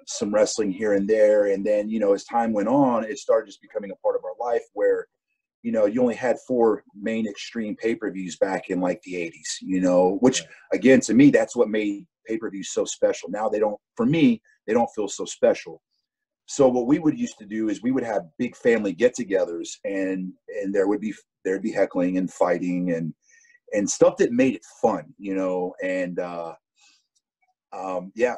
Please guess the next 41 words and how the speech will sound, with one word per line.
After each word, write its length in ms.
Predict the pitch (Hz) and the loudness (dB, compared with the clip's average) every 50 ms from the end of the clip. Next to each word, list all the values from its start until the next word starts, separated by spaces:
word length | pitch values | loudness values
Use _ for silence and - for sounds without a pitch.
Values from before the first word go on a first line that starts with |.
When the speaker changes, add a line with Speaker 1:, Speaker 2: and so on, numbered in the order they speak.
| - - | -8 -8
Speaker 1:
for 80 | 113 107 | -6 -4
me, 580 | 110 120 143 165 165 147 131 120 110 104 - _ _ _ _ _ _ _ _ _ _ _ _ _ _ - | 0 0 0 0 0 0 -2 -2 -4 -6 -12 _ _ _ _ _ _ _ _ _ _ _ _ _ _ -10
I 60 | 120 | -8
just, 340 | - - 139 147 139 - - _ _ _ _ _ _ _ _ - | -4 0 0 0 0 -2 -10 _ _ _ _ _ _ _ _ -8
I 220 | 101 110 123 123 - - | -4 -4 -4 -4 -4 -12
kinda 240 | - - 151 165 151 | -8 -8 -6 -6 -6
grew 180 | 110 104 110 110 | -6 -2 -2 -2
up 100 | - 104 | 0 -2
around 360 | 92 92 95 98 113 120 127 | -4 -4 -2 -2 -2 -4 -4
it. 120 | 127 - _ - | -6 -8 _ -2
I 120 | 104 120 | -2 0
didn't, 360 | 127 151 165 - 123 120 120 _ _ _ _ _ _ - 117 | 2 2 0 0 -2 -6 -6 _ _ _ _ _ _ -2 0
I'll 100 | 120 123 | 0 2
be 140 | 143 131 | 2 2
honest, 360 | 113 113 120 143 147 143 - - - | 0 0 0 -2 -2 -4 -6 -8 -6
and 100 | 107 113 | -4 -4
I've 160 | 110 107 - | -4 -4 -4
told 220 | - - 123 123 | 0 0 0 2
a 60 | 117 110 | 2 -2
lot 240 | 110 107 110 113 | -2 -2 -2 -2
of 80 | 113 - | -4 -6
students 500 | - - - 107 107 110 117 120 - - | -8 -10 -8 -8 -6 -4 -4 -4 -6 -4
this, 300 | - 123 120 113 - - | -2 -2 -2 -2 -4 -4
that 260 | - 107 101 95 95 _ _ _ - - - - _ _ _ _ _ _ _ _ _ _ _ _ _ - | 2 4 4 4 4 _ _ _ -20 -20 -20 -20 _ _ _ _ _ _ _ _ _ _ _ _ _ -6
I 40 | 101 | -6
never 320 | 95 98 110 113 113 117 113 | -4 0 0 2 2 2 2
thought 260 | - 117 110 110 - | 2 2 2 2 0
that 80 | 98 | 0
I 60 | 104 101 | 0 0
was 180 | 98 87 - | 0 0 -2
ever 200 | 95 92 95 104 | -6 -6 -6 -4
gonna 180 | 101 101 - - | -4 -2 -4 -4
be 140 | - 90 95 | -4 -6 -8
a 40 | |
professional 480 | - 107 104 - 107 104 104 - - 110 | -8 -8 -6 0 0 0 0 0 -2 2
wrestler. 380 | 107 104 104 - - 123 113 98 | 4 4 2 4 2 4 4 4
I 20 | |
wanted 240 | 87 92 90 95 90 | 4 2 0 0 -2
to 80 | 98 | -2
be 120 | 82 95 92 | -4 -2 -4
a 60 | - | -4